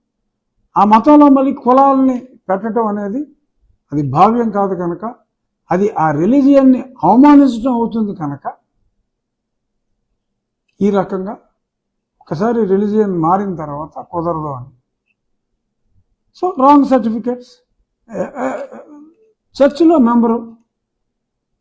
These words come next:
క్రిస్టియన్, ఆ, శ్మశాన వాటికలోనే పూడ్చిపెడతారు, పైన సిలువ పెడతారు.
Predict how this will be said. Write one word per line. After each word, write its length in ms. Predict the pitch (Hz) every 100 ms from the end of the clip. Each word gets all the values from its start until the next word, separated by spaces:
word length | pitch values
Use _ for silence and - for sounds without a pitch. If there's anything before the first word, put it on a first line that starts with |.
| _ _ _ _ _ _ _ _ _ _
క్రిస్టియన్, 500 | - 254 - 285 262
ఆ, 560 | 254 240 226 220 214 214
శ్మశాన 440 | 170 208 220 240
వాటికలోనే 680 | 226 220 214 214 214 214 240 302 _ _ _ _ _ _ _ _ _ -
పూడ్చిపెడతారు, 720 | 233 233 202 190 185 180 190 _ _ _ _ _ _ _ _ _ _ _ _ _ _ -
పైన 180 | 214
సిలువ 320 | 226 202 208 196
పెడతారు. 520 | 190 165 175 170